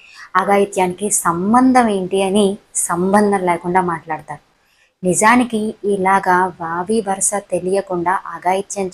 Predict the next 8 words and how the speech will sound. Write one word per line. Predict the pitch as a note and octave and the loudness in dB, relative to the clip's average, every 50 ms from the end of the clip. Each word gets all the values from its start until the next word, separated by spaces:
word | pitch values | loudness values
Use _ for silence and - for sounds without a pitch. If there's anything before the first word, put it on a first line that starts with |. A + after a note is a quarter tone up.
| - | -10
చేసే | F3+ E3+ - - F#3+ | -8 -6 -2 -2 -2
ప్రతి | F#3+ - _ - F#3 E3+ E3+ - _ _ _ B3+ B3+ C4 | -4 -4 _ 0 0 0 0 -2 _ _ _ 2 2 4
మగవాడి | A#3 G#3+ F#3 F3+ F#3 F#3+ G3 G3+ G3 G3 F#3+ | 4 4 4 4 4 4 4 4 4 4 0
వెనుకున్న | F3+ F3+ F3+ F3+ - F#3 F#3 F3+ E3 D#3+ - D#3+ | 0 -2 -2 -2 -2 -4 -4 -4 -6 -6 -4 -6
ఒకే | E3 - - - G#3+ A#3+ | -6 -4 0 2 2 4
ఒక | A#3+ A3+ A#3 G#3+ | 4 2 2 -2
కామన్ | G3+ - F#3 F3 E3+ F3+ F#3 F#3 F3 - | 0 2 2 2 2 0 -2 -4 -4 -4
పాయింట్ | E3 D#3 D#3+ D#3 | -6 -6 -6 -12